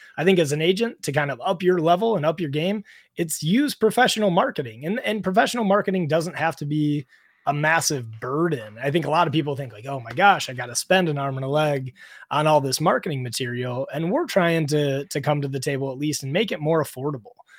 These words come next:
Um, one, because we have just a, a big, incredible team over in the Philippines that helps drive down costs. And two, just because everything's getting a little bit cheaper and easier to access, right? Your average agent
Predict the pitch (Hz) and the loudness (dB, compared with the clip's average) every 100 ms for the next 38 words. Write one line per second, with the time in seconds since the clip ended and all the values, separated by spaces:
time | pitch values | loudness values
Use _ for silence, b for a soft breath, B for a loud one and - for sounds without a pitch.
0 | B B B 120 120 117 117 175 240 247 | B B B -6 -6 -4 4 4 4 2
1 | 185 190 165 165 175 175 165 180 - 160 | 2 4 6 8 10 8 6 -4 -6 -4
2 | - 143 135 135 131 117 170 180 165 147 | -2 -4 -4 -4 -8 0 2 4 4 0
3 | 139 175 175 165 143 175 165 151 139 135 | -2 0 0 -2 -2 0 0 0 -4 -8
4 | 127 330 302 143 135 143 143 - 151 160 | -8 -6 -4 -6 -6 -6 -6 -4 -4 -4
5 | 147 131 131 127 123 131 131 143 - - | -6 -6 -6 -10 -8 -6 -4 -4 -4 -8
6 | B B B 156 160 262 294 180 208 202 | B B B -2 2 4 4 2 0 2
7 | 185 156 220 202 214 175 135 160 226 214 | 4 4 4 4 2 2 0 0 4 4
8 | 202 190 - 208 214 196 165 185 185 160 | 4 2 0 -2 2 2 2 2 2 0
9 | 135 143 208 - - - - - 139 185 | 0 -2 -2 -4 -8 -12 -14 -6 -2 0
10 | 131 135 156 139 131 165 151 143 147 | 0 0 0 0 0 2 2 2 -2